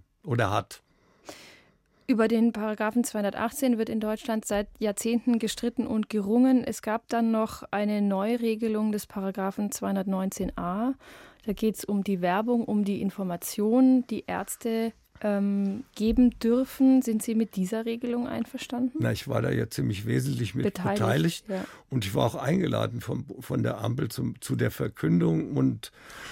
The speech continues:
Speaker 1: äh, anschließend zu einem kleinen Empfang. Das war so ein kleiner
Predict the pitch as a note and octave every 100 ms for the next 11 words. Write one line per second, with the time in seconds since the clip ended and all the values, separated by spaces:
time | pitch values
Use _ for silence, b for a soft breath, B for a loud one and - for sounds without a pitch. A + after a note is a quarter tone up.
0 | B B - C#3 C3+ A#2+ A#2+ B2+ - -
1 | - D3 C3+ A#2 - A#2+ A#2+ B2 B2 G2
2 | - C#3+ C3+ A2 A#2+ - C3 A2+ C3 -
3 | B2+ B2+ D3 D3